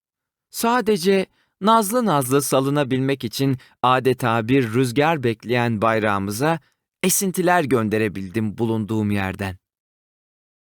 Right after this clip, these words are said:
"Sen bu topraklarda kök salarak çok şey yaptın zaten," diyerek köy meydanındaki bayrak direğine doğru uçtu kuş. Direğe konduğunda vatan topraklarını seyrederken milli şairimizin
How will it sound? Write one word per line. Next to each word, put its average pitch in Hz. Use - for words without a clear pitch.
"Sen 285
bu 233
topraklarda 208
kök 214
salarak 208
çok 285
şey 220
yaptın 190
zaten," 170
diyerek 120
köy 127
meydanındaki 98
bayrak 107
direğine 101
doğru 92
uçtu 98
kuş. -
Direğe 135
konduğunda 98
vatan 131
topraklarını 110
seyrederken 101
milli 196
şairimizin 95